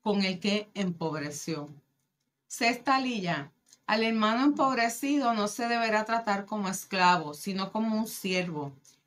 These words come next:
y al año del jubileo dejarlo en libertad.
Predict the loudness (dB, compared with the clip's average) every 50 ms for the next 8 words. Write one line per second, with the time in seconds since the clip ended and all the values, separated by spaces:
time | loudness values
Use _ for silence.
0 | _ _ 2 4 4 6 4 4 4 2 2 2 2 2 2 2 0 0 2 2
1 | 2 2 0 0 0 0 0 0 0 -2 -2 -2 -2 -2 -2 -2 -2 -2 -2 -2
2 | -2 -2 -2 -4 -6 -6 -8 -8 -8 -6 -6 -6 -8